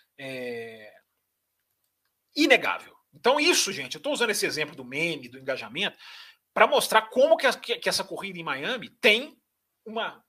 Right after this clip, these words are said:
um, uma pulsação diferente. As pessoas vão indo nessa, nessa onda.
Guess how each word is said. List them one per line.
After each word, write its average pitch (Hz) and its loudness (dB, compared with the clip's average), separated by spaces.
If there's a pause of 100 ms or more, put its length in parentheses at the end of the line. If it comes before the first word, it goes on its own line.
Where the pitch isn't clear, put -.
um, 214 -18 (140)
uma - 0
pulsação 302 2
diferente. 151 -4
As - -18
pessoas 226 -4 (100)
vão 247 0
indo 226 -8
nessa, 135 -8 (540)
nessa 160 0
onda. 127 -6